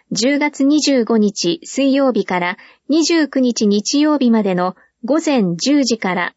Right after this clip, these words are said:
午後五時まで。二十五日は午後二時から、二十九日は午後三時まで、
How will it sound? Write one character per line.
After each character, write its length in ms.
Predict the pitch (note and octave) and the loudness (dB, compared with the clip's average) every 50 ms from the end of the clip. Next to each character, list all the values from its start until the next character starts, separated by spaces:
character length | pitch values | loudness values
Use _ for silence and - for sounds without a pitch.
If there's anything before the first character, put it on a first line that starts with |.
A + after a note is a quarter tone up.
| _ - | _ -8
午 160 | G#3 C4+ D4+ | -4 -4 -2
後 160 | A#3+ A3 F3+ D#3+ | -2 -2 -4 -2
五 140 | - A3 | -2 -2
時 140 | A#3+ - A3 | 0 0 -2
ま 140 | F#3+ E3+ D#3+ | -2 -2 -4
で。 220 | D3 D3 - - _ _ _ _ _ _ _ _ _ _ _ - | -6 -8 -8 -8 _ _ _ _ _ _ _ _ _ _ _ -2
二 140 | C4+ D#4+ | 0 0
十 220 | C4+ D4+ C#4+ C4 A#3 | 0 2 0 0 2
五 120 | - B3 | 2 0
日 260 | A#3 A#3 A3 - A3 | 0 0 0 -2 -2
は 140 | G3 G3 F#3+ | -2 0 0
午 160 | F#3 C4 C4+ | 0 0 0
後 120 | A#3+ A#3 G3+ | 2 2 2
二 140 | G3 A3+ A#3 | 2 2 0
時 140 | A3+ G#3+ | 0 -2
か 160 | - - F#3 E3+ | -4 -6 -6 -6
ら、 180 | E3 - - _ _ _ _ _ _ C#4+ | -6 -6 -8 _ _ _ _ _ _ -2
二 140 | C4+ E4+ E4+ | 0 0 2
十 220 | F4 E4+ D#4+ D4 | 2 0 0 0
九 100 | - D4 | 0 0
日 280 | C#4+ C#4 C4 C4+ B3+ A3+ | 0 0 0 0 0 0
は 160 | A3+ A3+ G#3 | 2 0 0
午 160 | - C4+ C#4+ | 0 -2 0
後 140 | B3+ B3+ A3+ | 0 0 -2
三 260 | - - C#4+ D4+ D4 | 0 0 0 2 2
時 120 | B3 - G#3+ | 2 2 0
ま 160 | G3 F#3+ E3+ | 0 0 -2
で、 180 | E3 E3 E3 | -4 -4 -6